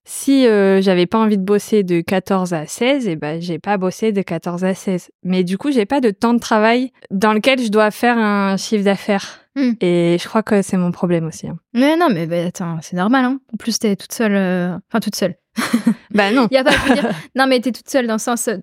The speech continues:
Speaker 2: chez toi, t'as personne
Speaker 1: Ouais.
Speaker 2: qui va te dire, euh, « Fais ci, fais ça », tu vois, t'as pas de patron ou je sais pas quoi, donc, euh.
Speaker 1: Bah, puis j'ai pas envie, en fait. Il y a aussi, après, il y a,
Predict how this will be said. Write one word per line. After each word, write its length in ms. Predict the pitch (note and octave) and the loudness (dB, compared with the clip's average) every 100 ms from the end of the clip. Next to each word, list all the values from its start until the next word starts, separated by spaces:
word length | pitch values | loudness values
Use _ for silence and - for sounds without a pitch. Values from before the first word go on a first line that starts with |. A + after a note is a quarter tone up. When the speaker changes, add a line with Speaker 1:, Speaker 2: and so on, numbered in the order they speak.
| A2+ | -10
Speaker 2:
chez 200 | F#3+ - | -8 -6
toi, 300 | A3 - C4+ C#4+ | -4 0 0 0
t'as 300 | A#3+ G3+ F#3+ | -2 -4 -4
personne 340 | A3+ G#3 - | -6 -4 2
Speaker 1:
Ouais. 100 | G3+ | 2
Speaker 2:
qui 140 | - G#3+ | 2 -4
va 100 | A3+ | -4
te 60 | |
dire, 260 | G#3 A#3 C#4 | -2 -2 -2
euh, « 160 | A#3+ G#3 | -2 -4
Fais 160 | - | -6
ci, 180 | G#3+ - | -8 -10
fais 140 | - B3 | -8 -6
ça », 200 | C4 A3+ | -4 -4
tu 160 | - | -8
vois, 80 | G3+ | -10
t'as 100 | G3 | -8
pas 120 | G#3 | -8
de 40 | G#3 | -6
patron 420 | A3 G3+ - B3 | -6 -6 -6 -6
ou 40 | A#3 | -6
je 60 | |
sais 60 | G#3+ | -10
pas 100 | A3 | -12
quoi, 160 | A#3+ G3+ | -10 -10
donc, 220 | F3+ F#3 | -12 -10
euh. 80 | E3+ | 0
Speaker 1:
Bah, 100 | A3+ | 2
puis 120 | G#3+ | 4
j'ai 140 | G#3+ G#3 | 4 2
pas 140 | G#3 | 2
envie, 300 | G3 F#3+ C#4 G4 - - | 0 0 0 0 -2 -12
en 80 | |
fait. 400 | F3+ F#3+ F3 - - - | -8 -6 -6 -10 -20 -4
Il 60 | |
y 60 | F#3+ | 0
a 60 | |
aussi, 340 | F#3+ - - C4 - - | 0 -2 -6 -6 -8 -8
après, 220 | - G#3+ F4 | -6 -2 0
il 60 | |
y 20 | |
a, 160 | C#4 G3 | 2 0